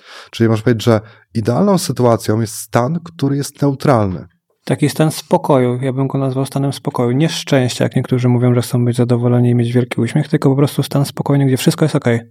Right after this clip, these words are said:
Speaker 1: Tak, nie, nie mam żadnych potrzeb, mam wszystkie spełnione, ale nie jest też, nic nie mam spełnione ponad to, co potrzebuję. Czyli taki zero, taki totalny spokój. Nic nie potrzebuję.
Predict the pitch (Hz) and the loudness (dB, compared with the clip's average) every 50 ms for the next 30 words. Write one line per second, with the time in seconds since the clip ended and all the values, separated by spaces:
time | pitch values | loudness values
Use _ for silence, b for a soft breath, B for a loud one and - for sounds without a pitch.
0 | _ - - 107 95 95 - - _ - 127 135 120 110 113 143 156 156 139 127 | _ -6 -6 -6 -6 -6 -10 -18 _ -6 -6 -4 -4 -2 0 2 2 2 2 2
1 | 127 127 123 117 - - - 123 113 - - - 175 185 180 - - - - - | 0 0 0 -2 -4 -2 0 0 0 0 0 0 0 0 0 -4 -20 -14 -6 -4
2 | 110 110 107 - - - - 127 - - - 127 117 110 104 101 101 101 123 170 | -4 -4 -4 -6 -8 -4 -4 -4 -4 -2 0 2 2 2 2 0 2 2 2 2
3 | 185 170 B B B B B B B B B - 135 151 165 165 151 156 151 156 | 2 0 B B B B B B B B B 0 2 2 2 2 0 0 0 -2
4 | 147 - - - 139 - - - 127 160 - - - 143 139 135 127 123 - - | -4 -4 -2 -4 -4 -4 -2 -2 -2 -2 -2 0 -2 0 0 0 -2 -2 -2 0
5 | 131 131 131 131 123 127 - - 131 123 127 120 - - - - 107 - - - | 0 0 2 0 -2 -4 -2 -2 0 2 2 0 -2 -4 -6 -6 -6 -6 -6 -6
6 | - 104 - - - 104 95 90 85 - - - _ _ _ _ _ _ _ _ | -6 -8 -6 -4 -4 -4 -4 -4 -8 -12 -14 -18 _ _ _ _ _ _ _ _
7 | _ _ _ _ _ _ _ _ _ _ - - 175 170 - 156 - - 139 117 | _ _ _ _ _ _ _ _ _ _ -8 -6 -6 -2 -4 -4 -4 -4 -6 -2
8 | 110 110 95 82 80 - - _ _ _ _ _ _ - 139 - - 175 170 - | -2 -2 -2 -4 -8 -10 -14 _ _ _ _ _ _ -20 -18 -8 -8 -8 -8 -6
9 | - 170 143 - 160 143 131 127 120 113 - - - 101 90 - - 95 - _ | -6 -4 0 0 0 0 2 0 -2 -2 -4 -6 -6 -6 -6 -6 -8 -14 -14 _
10 | - - 170 - - 175 160 - - - - - 107 92 98 101 104 120 170 202 | -8 -8 -8 -2 -2 -2 0 0 -2 -2 0 -2 -2 0 0 0 0 2 2 0